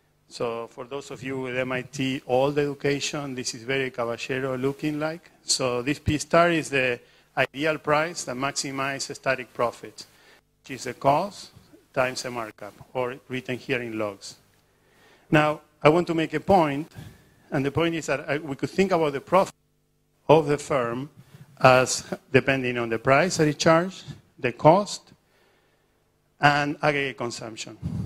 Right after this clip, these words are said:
These are nominal profits. So why aggregate consumption? Well, aggregate consumption, you have a monopolistic competitive firm, it's Dexter Stiglitz, so if output is very large, the, the demand for the firm shifts to the right.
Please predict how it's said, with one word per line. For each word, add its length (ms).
These 200
are 40
nominal 320
profits. 340
So 100
why 220
aggregate 360
consumption? 720
Well, 180
aggregate 260
consumption, 800
you 120
have 100
a 40
monopolistic 500
competitive 480
firm, 460
it's 160
Dexter 280
Stiglitz, 600
so 280
if 200
output 240
is 100
very 200
large, 380
the, 280
the 140
demand 360
for 160
the 80
firm 280
shifts 280
to 100
the 100
right. 320